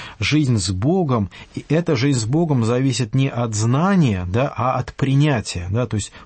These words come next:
пришёл к своим, и свои его не приняли, да, а тем, двенадцатый, а тем, которые приняли его, да, то есть, ам, верующим во имя его, дал власть быть чадами Божьими, то есть принимающий Бога становится своим Богу, но в то же самое время не равным ему.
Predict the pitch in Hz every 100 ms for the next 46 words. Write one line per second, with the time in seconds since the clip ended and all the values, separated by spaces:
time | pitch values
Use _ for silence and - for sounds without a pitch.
0 | - 107 151 139 - 127 135 147 135 117
1 | 120 107 - 120 120 117 107 107 117 110
2 | 117 143 123 90 92 - - - - -
3 | - 120 - 107 - 165 160 - 113 110
4 | 120 110 - 107 104 139 135 123 131 107
5 | - 196 226 170 113 95 90 87 117 139
6 | 107 101 - - - - - - - 117
7 | 110 110 107 98 113 131 147 120 120 110
8 | 143 135 110 98 120 131 143 127 143 160
9 | 147 135 139 120 92 101 107 - 127 131
10 | 135 147 156 143 - - 117 101 98 156
11 | 214 147 104 131 131 139 139 - 123 127
12 | 139 165 156 143 147 101 90 - _ -
13 | - - - 135 123 139 131 120 110 104
14 | 123 139 127 123 113 110 104 120 120 123